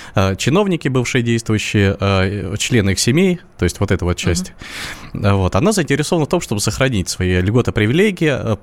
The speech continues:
Speaker 1: э, желательно при Зеленском сохранить свои места,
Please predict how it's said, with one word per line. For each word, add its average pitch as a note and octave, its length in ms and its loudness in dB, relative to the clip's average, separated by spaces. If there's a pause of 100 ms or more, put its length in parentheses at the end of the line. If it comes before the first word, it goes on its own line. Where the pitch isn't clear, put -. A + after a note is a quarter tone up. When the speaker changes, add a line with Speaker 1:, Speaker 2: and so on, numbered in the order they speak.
(140)
Speaker 1:
э, A#2+ 300 4
желательно A#2 720 0
при G2 420 0
Зеленском F#2 560 0
сохранить G#2+ 420 -2
свои F#2 220 0
места, A3 400 0